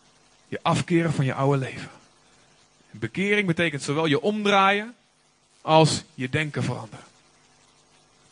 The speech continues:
En daar kun je voor kiezen. Je hoeft niet te wachten tot het uit de hemel valt. Je kunt ervoor kiezen. In reactie op wat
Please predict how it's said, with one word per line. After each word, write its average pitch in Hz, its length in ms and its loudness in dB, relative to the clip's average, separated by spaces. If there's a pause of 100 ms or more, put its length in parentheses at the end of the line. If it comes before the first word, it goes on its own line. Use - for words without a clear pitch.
(1200)
En 143 80 -6
daar 143 100 2
kun 165 120 10
je 156 100 10
voor 143 180 4
kiezen. 139 360 2 (120)
Je 120 140 -6
hoeft 131 120 -2
niet 160 120 -8
te 139 120 0
wachten 156 280 2
tot 156 100 -4
het 143 80 -4
uit 135 80 -4
de 123 60 -4
hemel 170 240 -4
valt. 202 480 -2 (1300)
Je 151 120 -6
kunt 143 160 2
ervoor 120 240 2
kiezen. - 360 -4 (480)
In 117 140 -8
reactie 151 500 2
op 139 60 0
wat 120 220 -2